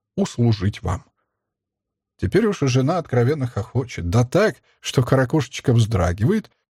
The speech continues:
у нее на коленях и поднимает голову в полном недоумении.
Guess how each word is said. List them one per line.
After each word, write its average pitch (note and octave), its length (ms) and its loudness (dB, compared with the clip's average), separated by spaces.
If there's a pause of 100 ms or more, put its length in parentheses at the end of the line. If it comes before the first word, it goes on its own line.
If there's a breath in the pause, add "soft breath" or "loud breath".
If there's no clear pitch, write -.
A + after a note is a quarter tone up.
(120)
у A#2+ 80 6
нее A2+ 300 4
на F2 140 -4
коленях A2 580 0
и C#3+ 100 0
поднимает D#3+ 540 2
голову C#3 360 2
в B2 100 -6
полном F3 420 0
недоумении. A2+ 760 0